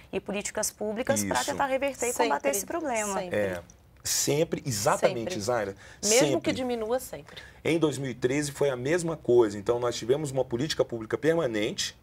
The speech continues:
Speaker 2: como a da Lei Seca, e ainda assim continuam os números. Então, o governo quis saber sobre os efeitos da aplicação da Lei Seca.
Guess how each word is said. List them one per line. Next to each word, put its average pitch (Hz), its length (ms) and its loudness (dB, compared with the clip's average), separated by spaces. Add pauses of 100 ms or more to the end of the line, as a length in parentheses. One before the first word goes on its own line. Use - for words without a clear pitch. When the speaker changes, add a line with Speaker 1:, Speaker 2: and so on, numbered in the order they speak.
Speaker 2:
como 123 200 4
a - 20 4
da 113 160 4
Lei 113 160 0
Seca, 143 440 0 (380)
e - 80 2
ainda 175 320 4
assim 196 460 -2 (120)
continuam 196 500 0
os 202 100 -6
números. 180 500 -2 (460)
Então, 123 220 4
o 165 40 0
governo 160 300 2
quis 196 160 -2
saber 147 420 2
sobre 156 260 -2
os 135 60 -2
efeitos 139 440 0
da - 20 0
aplicação 160 400 -4
da 170 80 0
Lei 214 100 -4
Seca. 139 400 -4